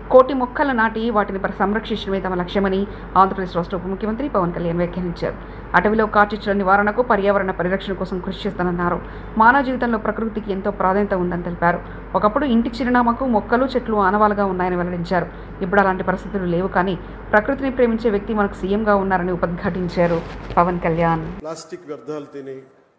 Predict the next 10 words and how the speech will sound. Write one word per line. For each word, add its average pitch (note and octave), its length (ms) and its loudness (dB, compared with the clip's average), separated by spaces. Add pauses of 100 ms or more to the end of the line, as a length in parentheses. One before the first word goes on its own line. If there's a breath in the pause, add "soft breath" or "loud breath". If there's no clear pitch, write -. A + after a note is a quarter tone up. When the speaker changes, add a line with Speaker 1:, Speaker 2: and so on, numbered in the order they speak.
(1400)
Speaker 2:
దానికోసం F3+ 480 -12
ఎవరైనా F3 360 -2
సరే D#3+ 200 -6
ఒక D#3 180 -6
మూడు D3+ 380 -6 (100)
దశాబ్దాలు F#3 560 -6
కృషి D#3 340 -14
ప-, D#3+ 260 -8
కృషి D#3 260 -12
చేస్తారా? C3+ 360 -14